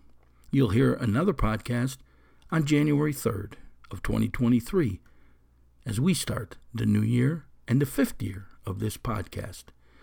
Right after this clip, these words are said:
Over the next two weeks, you may see us put out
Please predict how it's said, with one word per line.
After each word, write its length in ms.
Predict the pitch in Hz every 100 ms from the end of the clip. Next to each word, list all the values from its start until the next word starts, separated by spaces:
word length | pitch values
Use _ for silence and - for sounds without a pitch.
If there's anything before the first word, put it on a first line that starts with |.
| - -
Over 200 | 170 247
the 120 | 277
next 280 | 226 214 -
two 140 | - 165
weeks, 460 | 110 117 - - - - -
you 140 | 117 151
may 280 | 147 143 160 _ - -
see 260 | - 123
us 120 | 131
put 200 | - 139
out 280 | 110 110 131